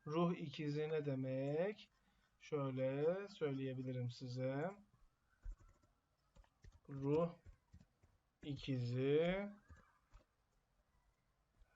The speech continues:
her konuda aynı şekilde düşünen insanlar. Evet, her konuda aynı şekilde düşünen insanlar.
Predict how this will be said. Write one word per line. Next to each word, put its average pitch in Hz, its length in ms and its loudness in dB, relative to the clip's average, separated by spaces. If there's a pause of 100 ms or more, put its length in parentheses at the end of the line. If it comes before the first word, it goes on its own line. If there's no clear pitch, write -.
(1080)
her 208 720 8
konuda 170 1040 10 (760)
aynı 165 760 6 (580)
şekilde 143 1040 0 (800)
düşünen 151 920 0 (920)
insanlar. 143 1300 2 (520)
Evet, 135 460 2
her 156 180 4
konuda 143 280 4
aynı 151 180 4
şekilde 151 280 2
düşünen 165 320 2
insanlar. 143 800 2